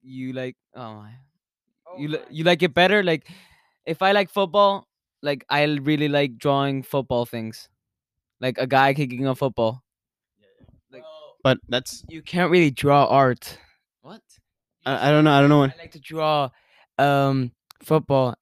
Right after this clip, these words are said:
Speaker 2: So could you draw what you like?
Speaker 3: Look, here, here, here's what I meant. Here's what I meant. Okay, okay, okay. I think I get it. Okay. Here's what I meant. The thing is, draw what you love in that, in that sense, right?
Speaker 1: Exactly, exactly.
Speaker 3: So draw, draw what you love. But the thing is,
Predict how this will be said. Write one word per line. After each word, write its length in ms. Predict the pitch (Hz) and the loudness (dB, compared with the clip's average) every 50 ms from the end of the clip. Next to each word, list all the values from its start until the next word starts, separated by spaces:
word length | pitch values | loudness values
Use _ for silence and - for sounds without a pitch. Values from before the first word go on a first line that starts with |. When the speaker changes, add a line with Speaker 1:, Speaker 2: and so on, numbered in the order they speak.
| _ - | _ -12
Speaker 2:
So 220 | - - 151 139 | -8 -8 -8 -8
could 260 | - - - 135 123 | -8 -10 -12 -12 -6
you 180 | 127 147 156 156 | -4 -4 -4 -4
draw 340 | 135 139 151 151 147 147 143 | -4 -6 -8 -8 -8 -8 -8
what 260 | 135 143 135 - - | -10 -12 -12 -12 -12
you 100 | - 151 151 | -12 -10 -10
like? 260 | 147 139 139 135 - _ - | -8 -8 -8 -10 -10 _ -10
Speaker 3:
Look, 180 | 151 143 - | -10 -10 -12
here, 300 | - - 156 160 160 156 | -2 4 6 8 8 8
here, 220 | 147 165 175 185 180 | 8 8 8 8 8
here's 260 | 160 202 202 202 208 | 8 6 6 6 6
what 80 | 220 | 6
I 40 | 208 | 6
meant. 180 | 190 170 139 143 | 4 4 2 2
Here's 360 | - 202 233 247 262 254 202 | 4 6 6 6 6 6 6
what 120 | 226 214 | 4 4
I 20 | 202 | 4
meant. 160 | 185 156 160 | 4 4 4
Okay, 160 | 180 - 196 | 4 4 4
okay, 180 | 185 175 185 170 | 2 2 2 -2
okay. 180 | 151 - 139 | -2 -2 -2
I 60 | 131 131 | -2 -2
think 160 | 165 160 151 | 0 0 0
I 60 | 139 | 0
get 160 | 131 127 113 | -2 -4 -6
it. 40 | 107 | -6
Okay. 200 | 131 120 - - - - - - - - - - - | -8 -10 -12 -16 -20 -20 -20 -20 -20 -20 -20 -14 -2
Here's 200 | - 180 180 170 | 2 2 4 4
what 80 | 185 170 | 4 4
I 60 | 156 | 4
meant. 200 | 143 131 123 120 | 2 0 -2 -4
The 80 | 131 135 | -4 -2
thing 180 | 160 175 175 165 | 0 2 2 2
is, 200 | 151 135 131 - - - | 2 0 -2 -6 -8 0
draw 260 | 139 151 160 170 180 | 2 4 6 6 6
what 200 | 180 185 175 151 | 6 4 4 2
you 120 | 151 139 | 0 0
love 360 | 139 143 143 139 131 117 113 - - _ | 2 2 2 0 0 -4 -8 -18 -20 _
in 100 | - 127 | -14 -14
that, 140 | 127 123 101 | -12 -12 -12
in 100 | 117 123 | -12 -12
that 180 | 120 117 113 - | -12 -12 -12 -14
sense, 260 | - 110 110 104 104 | -14 -16 -14 -10 -6
right? 180 | 131 135 156 151 - | -4 -4 -6 -6 -10
Speaker 1:
Exactly, 200 | 143 131 123 123 | -18 -18 -18 -18
exactly. 480 | 127 131 143 147 143 135 - _ _ - | -18 -16 -14 -14 -14 -14 -16 _ _ -2
Speaker 3:
So 180 | - 165 165 156 | 2 4 4 4
draw, 320 | 135 151 170 175 180 - | 6 4 6 6 4 4
draw 240 | - 151 170 175 185 | 2 4 4 6 8
what 140 | 190 190 180 | 6 6 6
you 80 | 170 | 6
love. 200 | 160 156 143 135 | 6 6 4 4
But 120 | 127 156 147 | 0 -2 -2
the 80 | 156 | 0
thing 240 | 143 190 208 208 202 | 2 4 4 6 6
is, 180 | 185 165 143 | 6 4 2